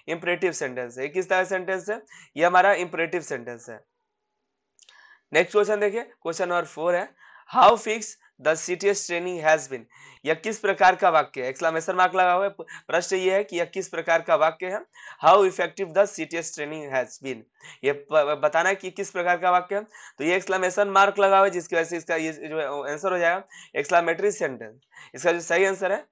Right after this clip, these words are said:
एक्सक्लेमेटरी सेंटेंस। नेक्स्ट क्वेश्चन देख लेते हैं, क्वेश्चन नंबर फ़ाइव, रिक्त स्थान की पूर्ति करना। यहाँ पर भी while addressing your boss you should be, अपने बॉस की तरफ, अ, एड्रेसिंग करते हुए, ध्यान देते हुए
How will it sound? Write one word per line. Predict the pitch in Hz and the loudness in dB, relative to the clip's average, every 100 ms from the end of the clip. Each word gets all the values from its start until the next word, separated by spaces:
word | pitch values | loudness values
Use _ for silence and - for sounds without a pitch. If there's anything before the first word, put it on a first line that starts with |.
| _ - | _ -10
एक्सक्लेमेटरी | 156 175 185 160 156 | -4 -2 0 -2 -4
सेंटेंस। | 143 123 107 104 107 _ _ _ _ _ _ | -10 -12 -16 -20 -20 _ _ _ _ _ _
नेक्स्ट | 143 185 - | 0 0 2
क्वेश्चन | 202 214 | 0 2
देख | 208 | 0
लेते | 202 196 | 0 -2
हैं, | 196 262 _ _ - - - _ | -6 -8 _ _ -20 -20 -20 _
क्वेश्चन | - 160 180 | -4 0 4
नंबर | 185 180 | 4 2
फ़ाइव, | 170 151 190 - _ _ _ _ _ _ _ _ _ _ _ _ | 2 0 0 -8 _ _ _ _ _ _ _ _ _ _ _ _
रिक्त | 151 202 | -4 0
स्थान | 220 214 208 | 2 2 0
की | 214 | -4
पूर्ति | 170 165 196 | -8 -8 -6
करना। | 185 190 185 | -2 0 2
यहाँ | 165 160 180 | 4 4 4
पर | 220 | 0
भी | 170 226 - _ | -2 -8 -12 _
while | 131 170 208 190 | 6 6 6 4
addressing | 185 175 220 214 | 0 -4 0 4
your | 190 156 | 4 4
boss | 175 208 - _ 151 | 0 -2 -10 _ -4
you | 185 196 | -4 0
should | 190 156 | -4 -4
be, | 135 110 _ _ - | -10 -14 _ _ -6
अपने | 127 175 185 185 | -4 0 2 4
बॉस | 165 139 175 202 | 2 4 2 2
की | 208 | 0
तरफ, | 202 196 175 | 2 2 0
अ, | 170 180 175 - | -2 -2 -4 -4
एड्रेसिंग | 156 180 185 214 202 | -2 -2 -4 -8 -4
करते | 175 170 | -2 -2
हुए, | 185 180 | -2 -2
ध्यान | 156 165 | -2 -2
देते | 170 175 196 | -2 -4 -2
हुए | 170 | -2